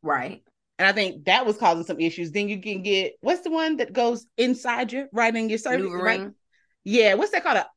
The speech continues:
Speaker 2: I U D?
Speaker 1: I U D, mm-hmm.
Speaker 2: Then you got the pills that you take every day.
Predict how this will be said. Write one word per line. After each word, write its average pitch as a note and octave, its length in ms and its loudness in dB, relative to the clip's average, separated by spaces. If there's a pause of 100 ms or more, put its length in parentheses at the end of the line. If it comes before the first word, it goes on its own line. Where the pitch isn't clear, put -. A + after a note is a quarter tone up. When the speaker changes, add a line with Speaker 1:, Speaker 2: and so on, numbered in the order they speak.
Speaker 2:
I G#3 140 4
U A#3 160 -2
D? G#3+ 320 -6 (540)
Speaker 1:
I D3+ 100 -4
U E3+ 60 -2
D, F3 200 -2
mm-hmm. E3 200 -8 (380)
Speaker 2:
Then G3 160 -6
you G3 80 -6
got G3+ 200 0
the G3 60 -14
pills C#4 360 0
that G3 160 -6
you G3 60 -8
take F3 280 -2
every D3+ 240 -2
day. D3 260 -2